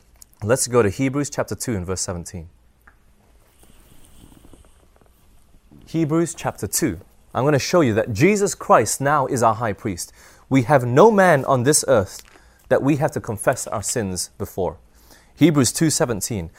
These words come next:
"Wherefore in all things it behooved him to be made like unto his brethren, that he might be a merciful and faithful high priest." Now let's go to Hebrews chapter nine, verses seven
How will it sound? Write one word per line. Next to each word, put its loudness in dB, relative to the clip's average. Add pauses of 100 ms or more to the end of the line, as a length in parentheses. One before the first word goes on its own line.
(320)
"Wherefore 8
in 4
all 8
things 0
it 2
behooved 0
him -4
to -8
be -2
made 2
like 4
unto -2
his -2
brethren, 4 (280)
that 6
he 2
might 4
be 2
a 6
merciful 4 (320)
and 2
faithful 6 (220)
high -4 (120)
priest." -18 (1120)
Now 8
let's 4
go 8
to 0
Hebrews 0
chapter -2
nine, -2 (1120)
verses 4
seven 4